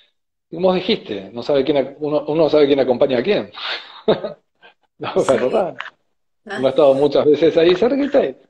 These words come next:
Speaker 1: uno no sabe quién acompaña a quién. Eh,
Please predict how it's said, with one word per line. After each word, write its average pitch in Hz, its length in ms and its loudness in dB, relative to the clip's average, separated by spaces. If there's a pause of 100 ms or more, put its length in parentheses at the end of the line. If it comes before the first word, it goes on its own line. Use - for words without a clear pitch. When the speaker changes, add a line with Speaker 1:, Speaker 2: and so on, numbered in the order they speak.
Speaker 1:
uno 269 160 -8
no 107 120 -8
sabe 120 300 0
quién 98 140 -20
acompaña 95 380 -20
a 104 60 -20
quién. - 200 -20 (2500)
Eh, 113 560 -6